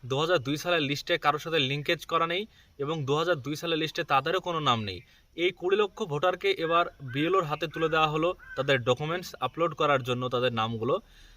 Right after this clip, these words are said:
সেই বিষয়ে আজকের ভিডিওতে আপনাদের সঙ্গে ডিটেলসে আলোচনা করলাম, এই কুড়ি লক্ষ ভোটার কারা হতে পারে এবং কী কী জানানো হয়েছে, তথ্য সমস্ত কিছু আপনাদেরকে ডিসকাস করলাম।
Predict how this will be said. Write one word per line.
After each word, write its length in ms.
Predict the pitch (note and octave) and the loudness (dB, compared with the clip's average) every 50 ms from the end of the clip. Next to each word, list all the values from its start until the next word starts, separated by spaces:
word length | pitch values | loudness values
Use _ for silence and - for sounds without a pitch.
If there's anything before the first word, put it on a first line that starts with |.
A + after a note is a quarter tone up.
| - - - | -20 -20 -16
সেই 220 | - - F#3+ G3+ | -4 2 2 2
বিষয়ে 320 | G3+ G3 E3+ G#3 G#3 G#3+ G#3+ | 2 2 2 2 4 4 4
আজকের 440 | - - C#3 D#3 D3+ - G#3 G3 F3 | 2 2 0 -2 2 4 4 4 4
ভিডিওতে 280 | E3 F#3 G3 F#3 G3+ | 4 2 2 2 2
আপনাদের 240 | F3+ - F#3 F#3+ F#3 | 0 0 -2 -4 -4
সঙ্গে 240 | - - F#3+ F#3+ F3+ | -2 -4 -2 -2 -2
ডিটেলসে 440 | C3 C#3 C#3 F3+ F3+ E3+ E3+ - F3 | -2 -2 -2 -2 -2 0 2 2 4
আলোচনা 320 | E3 E3 - F3 E3+ E3 | 4 2 0 -2 -2 0
করলাম, 320 | D#3 E3+ D#3+ D#3+ D#3+ F3+ G3 - - - - - - - - | 0 0 2 2 2 0 -2 -6 -16 -18 -18 -18 -14 -4 0
এই 100 | - D3 - - | 0 0 2 2
কুড়ি 160 | E3+ F3+ F#3+ | 2 4 4
লক্ষ 240 | F#3+ F3+ - - F#3+ | 4 2 2 0 -4
ভোটার 300 | D#3 D3+ D#3 F3 E3+ D#3+ | -2 0 2 2 2 2
কারা 240 | - E3 D3+ D#3+ E3 | 4 6 6 6 6
হতে 200 | E3 D#3+ - E3+ | 4 2 -2 2
পারে 280 | D#3 E3+ D#3+ E3+ F#3+ F#3+ - - - - - | 4 4 2 2 2 -4 -6 -14 -20 -12 -8
এবং 220 | D3 D3+ E3 E3 D3 | -6 -4 -4 -4 -4
কী 100 | - F3+ | -6 -4
কী 140 | E3+ G3 F3 | -2 0 0
জানানো 320 | C#3 C3+ C3 D3 E3 E3+ D#3+ | 2 2 2 2 2 0 0
হয়েছে, 400 | D#3+ E3 D#3 D3+ - E3+ G3 A3 - - - - - | 0 0 -2 0 0 -2 -2 -2 -6 -14 -20 -8 -2
তথ্য 320 | E3 D#3+ - - - F#3+ F3+ | -2 -2 -2 -2 -4 -6 -4
সমস্ত 340 | - F3+ F#3+ G#3+ G#3 - A3 | -4 -4 -4 -4 -2 0 -2
কিছু 240 | G3+ F#3 - - F3+ | -2 0 0 0 0
আপনাদেরকে 500 | D#3+ - E3 D#3+ D#3 D3+ - F3+ F3+ E3+ | 0 0 -2 -6 -6 -4 -4 -4 -4 -4
ডিসকাস 500 | C3 C3 B2 - - - D3 B2+ - - | -4 -6 -6 -6 -6 -6 -6 -6 -4 -4
করলাম। 260 | B2+ A2+ G#2 G2 | -2 -2 -2 -2